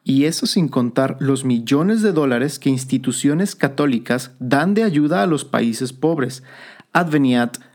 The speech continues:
ayuda a la iglesia necesitada, Manos Unidas y un larguísimo etcétera. Busca una institución que hoy haga más por los pobres que la Iglesia Católica.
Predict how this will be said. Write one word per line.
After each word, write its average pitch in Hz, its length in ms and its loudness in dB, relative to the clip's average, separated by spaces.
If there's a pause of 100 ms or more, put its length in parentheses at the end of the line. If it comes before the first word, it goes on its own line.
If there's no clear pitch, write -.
(100)
ayuda 151 340 2
a 185 40 0
la 180 80 2
iglesia 127 340 0
necesitada, 113 720 -2 (180)
Manos 160 420 0
Unidas 120 420 0 (240)
y 120 200 2
un 151 200 0
larguísimo 131 920 0
etcétera. - 540 -4 (720)
Busca 214 320 0
una 240 160 2
institución 170 880 0
que 131 240 -2
hoy 175 360 0 (160)
haga 175 280 2
más 190 320 2
por 262 220 0
los 185 180 0
pobres 127 540 -2
que - 180 -2
la 117 80 2
Iglesia 117 360 0
Católica. 131 540 -2